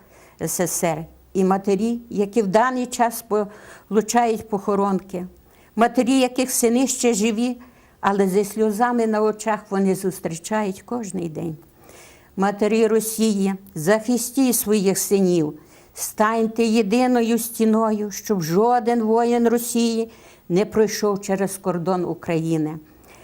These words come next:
Ця війна нікому не потрібна. Матері, які брали участь в мітингах, вісімдесят, вісімдесят дев'ятий рік, дев'яносто перший, можливо, серед вас є ще хтось живий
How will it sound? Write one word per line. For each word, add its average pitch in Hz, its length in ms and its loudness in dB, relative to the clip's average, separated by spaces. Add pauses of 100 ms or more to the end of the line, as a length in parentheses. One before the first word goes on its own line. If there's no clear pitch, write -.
(260)
Ця 220 420 2
війна 214 280 2
нікому 220 540 2
не 190 140 2
потрібна. 156 760 -4 (600)
Матері, 208 420 2
які 233 320 0
брали 226 360 2
участь 233 540 -2
в 214 40 2
мітингах, 226 600 0 (760)
вісімдесят, 240 880 2 (120)
вісімдесят 233 760 0
дев'ятий 220 640 2
рік, 208 320 -2
дев'яносто 233 680 2
перший, 220 640 -2
можливо, 220 480 0
серед 220 320 0
вас 233 320 0
є 233 200 0
ще 220 240 -4
хтось 202 260 0
живий 165 500 -2